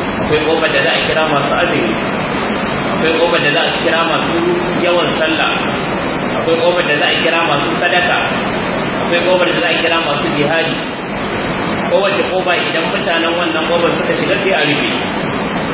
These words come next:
Sai jira Abubakar ce, "Ya Rasulullah, shin akwai wanda za a kira ta dukkan waɗannan ƙofofin?"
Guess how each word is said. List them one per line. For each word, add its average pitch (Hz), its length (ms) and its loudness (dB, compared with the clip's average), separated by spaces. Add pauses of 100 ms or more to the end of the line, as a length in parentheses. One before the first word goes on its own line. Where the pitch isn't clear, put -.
(540)
Sai 156 160 0
jira 175 200 2
Abubakar 160 340 0
ce, 160 200 0
"Ya 160 180 2
Rasulullah, 147 640 0 (1000)
shin 170 180 0
akwai 147 240 2
wanda 175 260 4
za 170 140 2
a 151 80 0
kira 160 240 2
ta 156 160 0
dukkan 170 380 0
waɗannan 160 420 0
ƙofofin?" 165 520 2